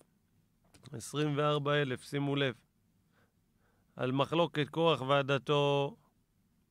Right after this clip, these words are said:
מאתיים חמישים ראשי סנהדראות. על, אה,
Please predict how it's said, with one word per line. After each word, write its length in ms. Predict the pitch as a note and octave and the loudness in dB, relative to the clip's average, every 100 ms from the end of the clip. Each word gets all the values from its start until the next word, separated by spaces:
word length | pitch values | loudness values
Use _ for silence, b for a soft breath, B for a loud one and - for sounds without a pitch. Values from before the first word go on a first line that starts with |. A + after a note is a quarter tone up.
| - | -2
מאתיים 220 | C#3 B2 | -2 0
חמישים 480 | C3+ C3 A#2+ C3+ B2+ | -2 -4 -4 -2 -2
ראשי 240 | A#2 B2+ | -2 -4
סנהדראות. 640 | - B2+ A#2+ A#2 A#2 A2+ - _ _ _ _ _ _ _ _ _ _ _ _ _ _ _ _ _ _ _ _ | -6 -6 -4 -4 -4 -6 -8 _ _ _ _ _ _ _ _ _ _ _ _ _ _ _ _ _ _ _ _
על, 300 | C#3+ C3 C3+ | -4 -2 2
אה, 480 | C3+ C3+ C3 C3 | 4 4 2 0